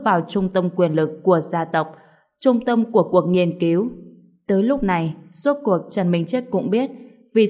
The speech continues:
sao một con cháu dòng chính như Tần La Sinh lại có được một phòng thí nghiệm khổng lồ dưới mặt đất, thậm chí còn tiến hành nghiên cứu nghịch thiên như vậy. Việc này cực kỳ bình thường,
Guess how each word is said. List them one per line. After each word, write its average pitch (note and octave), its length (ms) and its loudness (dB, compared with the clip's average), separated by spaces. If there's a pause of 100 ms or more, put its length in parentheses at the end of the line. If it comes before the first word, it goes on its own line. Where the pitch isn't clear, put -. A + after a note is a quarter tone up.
sao A#3+ 140 -4
một G#3 220 2
con F#3+ 160 0
cháu F#3 260 -4
dòng F#3+ 320 -4
chính F#3+ 420 -2
như G#3+ 260 2
Tần F#3+ 280 -2
La F3 180 2
Sinh F3 360 -4 (320)
lại G3+ 280 -2
có G#3+ 120 0
được A3 200 0
một F3 260 2
phòng E3+ 220 -2
thí F#3 120 -2
nghiệm A3 240 2
khổng F3 300 -2
lồ E3 260 4
dưới F3 220 0
mặt A#3 240 -2
đất, A3 160 -2 (440)
thậm A#3+ 200 0
chí G3+ 180 0
còn G3+ 260 -2
tiến F#3+ 160 2
hành G#3+ 220 0
nghiên F3+ 220 0
cứu F#3 160 2
nghịch A3+ 280 2
thiên F3+ 220 2
như E3+ 180 4
vậy. D#3+ 240 0 (1200)
Việc F#3 140 4
này E3+ 340 -2
cực F#3 240 0
kỳ F3 120 0
bình E3+ 260 -2
thường, E3 300 0